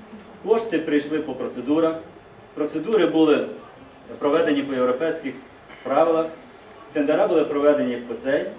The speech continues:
проводиться по проєктах, відповідно, е, аудит постійний, але ж нема де заробити зараз. Нема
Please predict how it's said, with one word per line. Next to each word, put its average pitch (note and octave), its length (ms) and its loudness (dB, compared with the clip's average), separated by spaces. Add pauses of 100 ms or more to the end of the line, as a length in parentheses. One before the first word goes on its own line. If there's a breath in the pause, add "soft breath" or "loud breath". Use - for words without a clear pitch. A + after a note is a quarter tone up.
(140)
проводиться E3 520 0
по D3+ 140 -4
проєктах, D3+ 540 2 (500)
відповідно, C3+ 600 0 (600)
е, A2+ 260 0 (580)
аудит D3+ 520 2
постійний, F#3 640 -8 (1040)
але C#3 260 0
ж C#3+ 100 -4
нема G3 240 2
де F#3 120 0
заробити F3+ 520 0
зараз. - 380 -16 (1080)
Нема D3 600 2